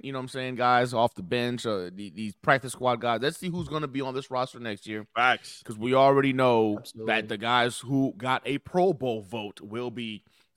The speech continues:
Speaker 1: on the roster next year. I, I'm, I'm a hundred percent with the rest of these guys, man. I don't wanna see a single Jet out there.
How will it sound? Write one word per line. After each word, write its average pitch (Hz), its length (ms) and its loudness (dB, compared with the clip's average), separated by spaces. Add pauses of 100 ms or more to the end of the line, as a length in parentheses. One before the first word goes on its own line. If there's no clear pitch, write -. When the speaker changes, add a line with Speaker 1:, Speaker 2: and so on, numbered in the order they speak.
(520)
Speaker 1:
on 127 160 2
the 113 80 0
roster 104 280 -4
next 78 220 -16
year. - 80 -8
I, 117 240 4
I'm, 127 240 0
I'm 127 160 0
a - 20 -2
hundred 117 140 -4
percent 113 240 -10
with 110 80 -10
the 107 60 -12
rest 107 160 -8
of 107 40 -12
these 98 120 -12
guys, 95 200 -10
man. 104 180 -12
I 107 80 -4
don't 113 120 -4
wanna 110 140 -6
see 110 160 -10
a 101 60 -8
single 101 260 -12
Jet 98 200 -12
out 98 200 -12
there. 98 240 -12